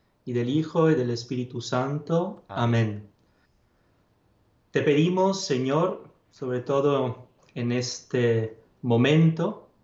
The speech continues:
Speaker 1: a pocos días de tu fiesta del Sagrado Corazón, de poder iluminar nuestra mente,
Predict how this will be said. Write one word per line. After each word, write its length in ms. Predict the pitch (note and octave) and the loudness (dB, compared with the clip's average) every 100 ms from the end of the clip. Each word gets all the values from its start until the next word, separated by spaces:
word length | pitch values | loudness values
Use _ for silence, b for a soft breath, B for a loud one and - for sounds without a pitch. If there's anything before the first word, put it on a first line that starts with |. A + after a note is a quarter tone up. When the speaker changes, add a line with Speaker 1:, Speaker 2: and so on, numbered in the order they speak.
| - | -14
Speaker 1:
a 280 | A#2+ A2+ - | -8 -8 -4
pocos 420 | C3 - B2+ A#2 | -6 0 0 0
días 600 | C3 C#3 C#3 C#3 - - | -2 0 2 0 -4 -10
de 120 | C3 A#2 | -10 -8
tu 140 | A#2+ | -8
fiesta 540 | - B2+ B2 - C#3 | 0 0 0 -2 -4
del 140 | B2 A2+ | -2 -2
Sagrado 460 | - A2+ A#2 A#2 | -4 -4 -2 -2
Corazón, 680 | A2+ A#2 A2 - B2+ D#3+ G3 - b b b b b b b C3+ | -2 -4 -4 -2 -2 -2 -4 -12 b b b b b b b -2
de 80 | |
poder 420 | B2 C3 C3+ C#3+ - | 2 4 4 2 -2
iluminar 800 | B2+ B2+ B2+ B2+ C#3 D#3 E3+ D3+ | -2 0 0 0 2 0 -2 -6
nuestra 320 | B2 - B2 | -10 -8 -6
mente, 720 | A#2+ C3 D3+ D#3 E3 E3+ F#3 | -2 -2 -2 -4 -4 -8 -8